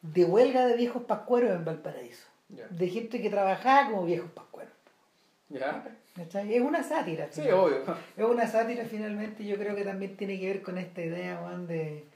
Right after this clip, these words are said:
Speaker 1: de mover la cola en tre-, de mover la cola en, en una época en que a todos nos tienen parados en la fila.
Speaker 2: Ah, pero al mismo tiempo, y como lo hemos com-, comentado, también la sátira, ¿cachai? Y la sátira contra uno mismo incluso, ¿cachai? También es gesto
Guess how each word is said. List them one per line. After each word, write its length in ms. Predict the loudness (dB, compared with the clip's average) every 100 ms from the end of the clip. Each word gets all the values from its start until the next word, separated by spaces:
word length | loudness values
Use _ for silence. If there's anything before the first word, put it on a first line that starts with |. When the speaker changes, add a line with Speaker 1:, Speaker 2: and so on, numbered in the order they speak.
| _ -20 _
Speaker 1:
de 180 | -6 -2
mover 280 | 4 4 4
la 140 | 0 0
cola 240 | -2 -2
en 120 | -6
tre-, 380 | -6 -6 -6 -10 -6
de 100 | -4
mover 260 | 0 0 -2
la 160 | -2
cola 200 | -2 -4
en, 100 | -6 -8
en 140 | -8
una 200 | -4 -2
época 260 | -2 -4 -6
en 80 | -8
que 100 | -4
a 40 |
todos 160 | -2 -2
nos 140 | -4
tienen 280 | -4 -6 -4
parados 360 | -4 -2 -2 -4
en 100 | -6
la 80 | -10
fila. 280 | -14 -20 _ _ -20 _ _ 2
Speaker 2:
Ah, 140 | 2
pero 120 | 2
al 80 | -2
mismo 200 | -4 -6
tiempo, 460 | -6 -6 -4 -2 0
y 80 | -2
como 160 | -4
lo 80 | -6
hemos 120 | -6
com-, 200 | -12 -14
comentado, 520 | -12 -12 -2 0 0
también 280 | -4 -12 -10
la 80 | -8
sátira, 720 | -6 -6 -4 -4 -4 -4 -8
¿cachai? 280 | -12 -14 -12
Y 40 |
la 80 | -10
sátira 460 | -8 -4 -4 -6 -8
contra 280 | -14 -8 -8
uno 120 | -6
mismo 220 | -8 -10
incluso, 420 | -12 -8 -8 -8 -10
¿cachai? 280 | -10 -10
También 260 | -8 -8 -8
es 220 | -10 -10
gesto 300 | -14 -16 -12